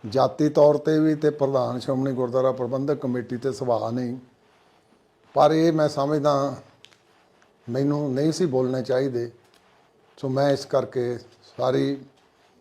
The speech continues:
ਬੀਬੀਆਂ ਦੀ, ਔਰਤ ਜਾਤ ਤੋਂ ਤੇ ਬੀਬੀ ਜਗੀਰ ਕੌਰ ਕੋਲੋਂ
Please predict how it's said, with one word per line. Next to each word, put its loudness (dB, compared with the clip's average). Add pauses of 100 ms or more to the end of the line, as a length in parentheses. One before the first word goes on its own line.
(460)
ਬੀਬੀਆਂ -2
ਦੀ, -2
ਔਰਤ 0
ਜਾਤ 2
ਤੋਂ -6
ਤੇ -2
ਬੀਬੀ -4
ਜਗੀਰ -8
ਕੌਰ -8
ਕੋਲੋਂ -10